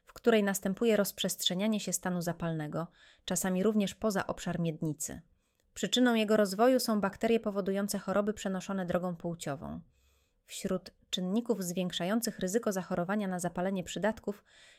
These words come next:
mieści się między innymi duża liczba partnerów seksualnych oraz stosunki płciowe bez zabezpieczenia metodami barierowymi. W przypadku wystąpienia takiego stanu pacjentki mogą doświadczać na przykład bólów podbrzusza,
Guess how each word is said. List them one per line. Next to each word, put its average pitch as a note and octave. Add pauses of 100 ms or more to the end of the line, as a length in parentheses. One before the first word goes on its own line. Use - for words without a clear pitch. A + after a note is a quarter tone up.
mieści B3
się A3+
między B3+
innymi G#3+
duża G3
liczba F#3
partnerów F3+
seksualnych F#3
oraz G3
stosunki A3+
płciowe F3+ (460)
bez B3
zabezpieczenia G#3
metodami F3+
barierowymi. E3+ (420)
W -
przypadku -
wystąpienia B3+
takiego A3
stanu A3+
pacjentki A3+
mogą G3
doświadczać G#3+
na G3+
przykład F#3+
bólów F#3
podbrzusza, E3+